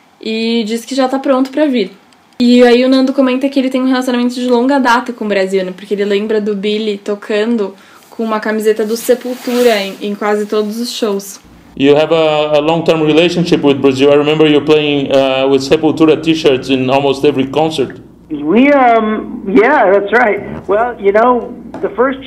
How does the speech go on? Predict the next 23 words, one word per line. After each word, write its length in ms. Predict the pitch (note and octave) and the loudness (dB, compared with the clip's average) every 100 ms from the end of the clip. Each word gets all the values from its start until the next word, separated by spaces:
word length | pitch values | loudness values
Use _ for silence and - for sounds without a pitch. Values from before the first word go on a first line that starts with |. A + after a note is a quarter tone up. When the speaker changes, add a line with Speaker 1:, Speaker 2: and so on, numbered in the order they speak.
| - | -4
Speaker 3:
show 160 | B3 B3+ | -2 -2
we 180 | A3+ | 0
ever 180 | A3+ A3 | 0 0
did 220 | A3 A3+ | 4 2
in 100 | G3 | 4
Brazil 340 | E3+ D#3+ E3 E3 | 0 -2 -2 -2
was 120 | D3 | 0
Rock 220 | E3 D#3+ | 0 0
in 60 | D#3+ | -2
Rio 360 | D3+ C#3+ C3+ C3+ | -4 -2 -2 0
in 100 | C3+ | 0
nineteen 320 | C#3 C3+ D3 | -2 -2 -2
ninety-one, 580 | C#3+ C3+ C3 C3 B2+ B2 | -2 0 0 0 -2 0
but 480 | C3+ C#3+ - - - - - - - | -2 -2 -14 -20 -20 -20 -20 -20 -2
since 140 | A3+ A3 | -2 2
then 160 | A3+ A3+ | 2 2
I've 140 | G3 | 2
probably 280 | F#3+ G3+ F#3 | 2 2 2
been 160 | G3+ | 2
there 200 | G3 F#3+ | 4 2
maybe 280 | F#3 F3+ E3 | 4 2 2
twenty 300 | D#3+ F#3+ F#3 | 0 -2 -2
times. 420 | F3+ E3+ C3+ C3 | 0 0 0 -6